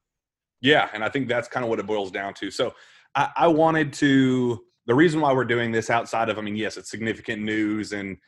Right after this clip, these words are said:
and, uh, you know, it, it could definitely play a massive part in this upcoming basketball season and the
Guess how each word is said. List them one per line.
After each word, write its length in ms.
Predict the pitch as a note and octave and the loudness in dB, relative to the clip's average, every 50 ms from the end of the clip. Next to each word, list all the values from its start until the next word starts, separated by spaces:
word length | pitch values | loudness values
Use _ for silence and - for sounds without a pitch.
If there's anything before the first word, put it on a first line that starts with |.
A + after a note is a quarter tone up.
| _ _ _ - | _ _ _ -6
and, 240 | G2+ G2+ G2+ G2 F#2 | -4 -2 -2 -2 -2
uh, 140 | F#2 F2+ F2 | -2 -2 -2
you 160 | F2+ F#2 F#2+ | -4 -4 -6
know, 160 | F#2+ F2+ F2 | -6 -6 -4
it, 100 | F2+ F#2 | -4 -4
it 180 | F#2+ F#2+ F2+ - | -4 -6 -6 -6
could 220 | - G2+ F2 D#2+ | -8 -10 -10 -6
definitely 720 | - A2+ G#2+ G2 - A2+ A#2 G#2+ G#2 A2 A2 A2 G#2+ G2+ - - | -4 -4 -4 -4 -4 -8 -10 -8 -6 -4 -4 -4 -6 -8 -12 -14
play 280 | - - A2+ A#2 A#2 | -8 -4 -2 -2 -2
a 80 | A2 G#2 | -2 -4
massive 480 | G2+ G2+ G#2 A2+ G#2+ - A#2 A2 _ | -4 -6 -6 -6 -6 -8 -10 -12 _
part 320 | - - A2+ A#2+ B2+ B2+ B2 A#2 | -6 -2 0 0 0 0 -2 -6
in 380 | A#2+ A#2+ A#2+ A#2 A#2 A2+ G#2+ G2+ | -8 -6 -4 -4 -4 -4 -4 -6
this 180 | A2 G#2+ - | -6 -8 -6
upcoming 400 | A2+ A#2 A2 - - B2 A#2 A2 | -8 -10 -10 -8 -10 -8 -6 -4
basketball 400 | A2+ A2+ B2 - - - B2+ A#2+ | -4 -4 -4 -4 -6 -8 -10 -10
season 400 | - - A#2+ A#2+ A2 A#2 B2+ B2+ | -8 -8 -8 -8 -6 -4 -4 -4
and 120 | A#2+ A2+ A2 | -4 -4 -6
the 80 | G#2 | -8